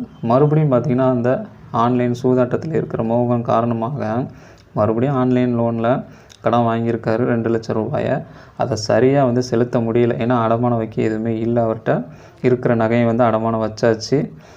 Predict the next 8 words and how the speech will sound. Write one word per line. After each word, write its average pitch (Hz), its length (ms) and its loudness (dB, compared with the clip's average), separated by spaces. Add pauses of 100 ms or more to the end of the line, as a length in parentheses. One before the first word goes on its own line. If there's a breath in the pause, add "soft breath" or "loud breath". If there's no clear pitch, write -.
(240 loud breath)
இதுக்கப்புறம் 131 580 2
பார்த்தீங்கன்னா, 120 380 2
நடந்த 117 220 0
சம்பவங்கள் 113 640 0
என்னென்னா 113 180 -2
உங்களுக்கே 110 600 0
வந்து 117 340 0
தெரியும். 113 400 2